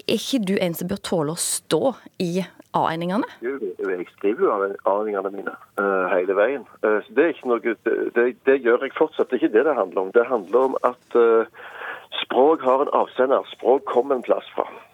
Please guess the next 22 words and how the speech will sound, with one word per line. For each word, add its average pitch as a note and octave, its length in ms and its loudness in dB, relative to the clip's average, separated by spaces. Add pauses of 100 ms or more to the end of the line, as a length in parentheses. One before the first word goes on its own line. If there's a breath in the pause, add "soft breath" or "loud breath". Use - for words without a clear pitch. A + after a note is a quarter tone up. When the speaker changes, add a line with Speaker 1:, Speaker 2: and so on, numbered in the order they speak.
(140)
Speaker 2:
Og A2 160 4
det A#2+ 80 4
moderate A#2 560 2
eller A#2 160 0
konservative A#2 480 -2
bokmålet, A2+ 400 0
det A2 160 0
kommer G#2 220 0
fra A#2+ 160 4
vinneren G#2 420 -2 (220)
i G2 80 2
Oslo. - 340 -2 (560 loud breath)
Det A#2 140 2
kommer B2+ 260 2
fra B2+ 160 2
borgerskapet C#3+ 680 2
for D3 100 0
vinneren C#3 260 2
i C3+ 80 2
Oslo G#3 380 2
og D#3+ 80 6
er D#3 100 0